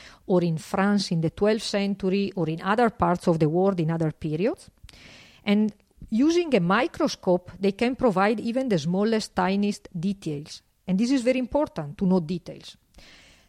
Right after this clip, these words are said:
Then the economists come with what I call a telescope,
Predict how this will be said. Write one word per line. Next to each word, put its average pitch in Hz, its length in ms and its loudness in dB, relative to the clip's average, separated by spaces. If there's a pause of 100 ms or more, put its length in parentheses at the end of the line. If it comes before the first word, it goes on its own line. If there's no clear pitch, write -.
(100)
Then 370 260 -4
the 415 80 -2
economists 254 760 -6
come 233 500 -6 (160)
with 208 260 -4
what 214 200 -2
I 220 100 0
call 220 340 0
a 185 60 0
telescope, 220 800 -2